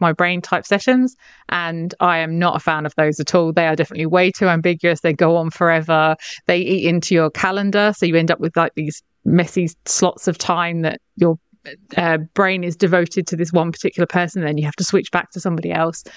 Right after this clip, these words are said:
Um, so I wanted something that was kind of in the middle where I could get to know someone, but they were paying for it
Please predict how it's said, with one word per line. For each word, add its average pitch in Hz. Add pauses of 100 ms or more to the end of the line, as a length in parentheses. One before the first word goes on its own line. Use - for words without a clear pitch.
(320)
Um, 180 (300)
so 214
I 202
wanted 262
something 208
that 160
was 160
kind 190
of 175
in 180
the 175
middle 175 (100)
where 165 (220)
I 202
could 196
get 233
to 233
know 247
someone, 165 (160)
but 196
they 185
were 175
paying 220
for 156
it 156